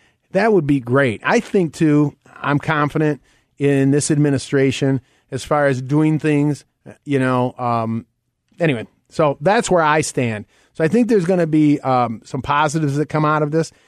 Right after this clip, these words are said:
and we will come out of this. I think, you know, we've got the brightest of the, the smartest of the smart, whatever <laughs> term you wanna use, working on, um, working on, uh, on solutions, drug solutions. I just think, again, I, I'm,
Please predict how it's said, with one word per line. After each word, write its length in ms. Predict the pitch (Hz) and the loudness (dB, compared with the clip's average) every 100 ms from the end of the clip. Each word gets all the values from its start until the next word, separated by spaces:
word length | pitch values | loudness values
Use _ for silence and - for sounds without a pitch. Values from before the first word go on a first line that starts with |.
| _ | _
and 160 | 165 165 | -2 2
we 100 | 180 | 4
will 160 | 175 190 | 4 2
come 180 | 170 | 2
out 200 | 165 165 | 0 2
of 40 | 120 | -2
this. 200 | 104 - | -4 -8
I 80 | 120 | -2
think, 260 | 147 139 _ _ _ | -2 -2 _ _ _
you 80 | - | -6
know, 80 | 135 | -2
we've 160 | 131 117 | 0 0
got 220 | 151 120 | -4 -4
the 100 | 135 | -10
brightest 640 | 120 - _ 160 185 165 165 | -10 -14 _ 0 2 0 0
of 80 | 139 | -2
the, 80 | |
the 480 | 131 127 147 143 135 | -2 -6 -6 -2 -2
smartest 440 | - 156 170 160 156 | -2 0 0 -2 -4
of 80 | |
the 60 | 131 | -4
smart, 400 | - 143 131 110 _ | -2 0 0 -2 _
whatever 360 | 135 131 127 120 | -4 -2 0 0
<laughs> 40 | - | -2
term 220 | 131 147 | -2 0
you 80 | 120 | 0
wanna 220 | 135 131 | 0 0
use, 300 | 123 120 - _ _ _ _ | 2 0 -2 _ _ _ _
working 280 | 147 151 160 | -2 0 0
on, 280 | 143 139 131 | 0 0 -2
um, 480 | 131 123 113 113 95 _ _ _ _ _ _ _ _ - _ | -2 -4 -2 -6 -8 _ _ _ _ _ _ _ _ -20 _
working 400 | 127 160 175 160 | -2 0 0 0
on, 340 | 143 139 131 | 0 -2 -2
uh, 300 | 123 117 113 - _ | -6 -8 -10 -14 _
on 180 | 120 117 | -10 -8
solutions, 680 | - 139 165 - 113 104 - _ _ _ - | -2 0 0 0 -2 -2 -8 _ _ _ -6
drug 300 | 123 160 170 | 0 0 -2
solutions. 560 | - 127 120 - 110 - | -4 -4 -4 -6 -10 -8
I 140 | 160 | -6
just 180 | 170 156 | -4 -6
think, 260 | 165 135 135 | -4 -4 -4
again, 340 | 135 131 107 | -4 -4 -4
I, 160 | 123 127 131 | -10 -10 -6
I'm, 200 | 156 131 | -6 -6